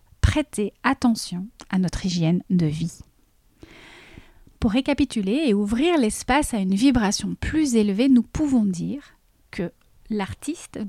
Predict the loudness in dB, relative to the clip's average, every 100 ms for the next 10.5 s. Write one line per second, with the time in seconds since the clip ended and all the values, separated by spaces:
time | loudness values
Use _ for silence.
0 | 2 2 2 -4 -10 -8 -4 -2 -2 2
1 | 8 10 10 8 2 -6 _ -20 -20 -20
2 | -12 -4 -4 0 0 0 -6 -2 0 0
3 | 0 -4 -4 -6 -8 -6 2 4 4 -2
4 | -4 0 0 0 -8 _ _ 0 2 2
5 | 0 -4 -4 -6 -4 -6 -10 -20 _ -2
6 | -2 0 -4 -6 -16 -20 -20 _ _ _
7 | _ _ _ -4 -4 -2 -4 0 0 0
8 | -4 -4 -2 2 2 2 0 2 4 2
9 | -2 -6 -18 -20 -20 _ -4 -2 -4 -4
10 | -4 0 2 0